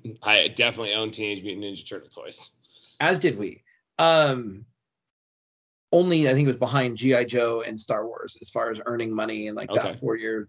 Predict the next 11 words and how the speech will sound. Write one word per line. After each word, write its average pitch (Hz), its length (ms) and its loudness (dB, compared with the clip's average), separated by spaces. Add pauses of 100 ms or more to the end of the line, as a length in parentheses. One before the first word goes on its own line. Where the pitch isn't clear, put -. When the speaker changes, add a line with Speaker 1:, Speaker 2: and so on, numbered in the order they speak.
(140)
Speaker 2:
which 143 240 2 (320)
it's, 180 160 4
like, 180 180 4
the, 127 320 4 (600)
the 147 240 2
heyday 147 680 4
of 117 140 0
Saturday 135 420 0
morning 123 320 -6
cartoons 117 680 -8
where 120 380 -2